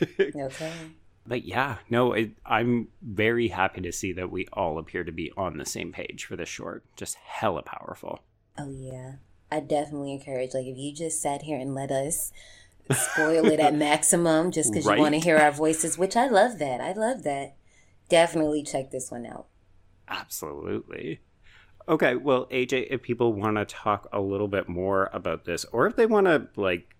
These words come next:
Speaker 1: I don't know, offer you counseling for your fucking horrifying story about your shitty
Speaker 2: Okay.
Speaker 1: ex, um, how would they get a hold of you?
Speaker 2: <laughs> My personal's Instagram is underscore who is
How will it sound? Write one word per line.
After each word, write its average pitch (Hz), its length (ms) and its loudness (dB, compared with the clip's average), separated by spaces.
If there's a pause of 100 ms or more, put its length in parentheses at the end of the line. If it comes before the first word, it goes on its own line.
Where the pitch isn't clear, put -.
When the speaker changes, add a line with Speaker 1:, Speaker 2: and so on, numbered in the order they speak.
(160)
Speaker 1:
I - 140 -8
don't 104 220 -6
know, 82 600 0
offer 98 280 -2
you 110 180 0
counseling 110 500 0
for 104 160 -4
your 90 140 0
fucking 104 560 -2
horrifying 92 600 0
story 85 380 -2
about 98 220 -2
your 90 140 -6
shitty 92 400 -2
Speaker 2:
Okay. 87 360 -4
Speaker 1:
ex, - 340 -6
um, 87 500 -2 (320)
how 110 260 -2
would 120 220 -4
they 107 120 0
get 104 180 -2
a 101 80 0
hold 113 260 -4
of - 160 -6
you? - 80 -6 (720)
Speaker 2:
<laughs> - 540 -14
My 208 580 2
personal's 214 1080 4
Instagram 214 880 4
is 175 380 4
underscore 170 840 0 (100)
who 180 360 6
is 160 440 -10